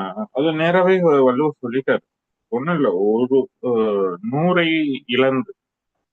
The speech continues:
நூறு ரூபாய் இழந்துட்டு, ஒரு ரூபாயை வெற்றி பெறக்கூடிய இந்த சூதாடக்கூடியவர்கள் இருக்காங்களே, அவங்க ஒரு நல்ல வாழ்க்கையை வாழ்ந்துட முடியுமா என்னைக்காவது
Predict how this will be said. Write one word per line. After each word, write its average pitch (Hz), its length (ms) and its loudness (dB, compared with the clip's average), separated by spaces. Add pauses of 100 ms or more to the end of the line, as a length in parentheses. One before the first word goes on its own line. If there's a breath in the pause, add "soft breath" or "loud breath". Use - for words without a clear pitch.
(920)
நூறு 143 280 4
ரூபாய் 156 420 4
இழந்துட்டு, 123 560 0 (320)
ஒரு 120 220 2
ரூபாயை 151 680 2
வெற்றி 139 280 2
பெறக்கூடிய 127 920 2 (1400)
இந்த 135 180 2
சூதாடக்கூடியவர்கள் 135 1000 0
இருக்காங்களே, 120 520 0
அவங்க 139 260 2
ஒரு 113 160 2
நல்ல 127 280 2
வாழ்க்கையை 127 440 0
வாழ்ந்துட 123 380 0
முடியுமா 107 600 -6
என்னைக்காவது 101 760 -4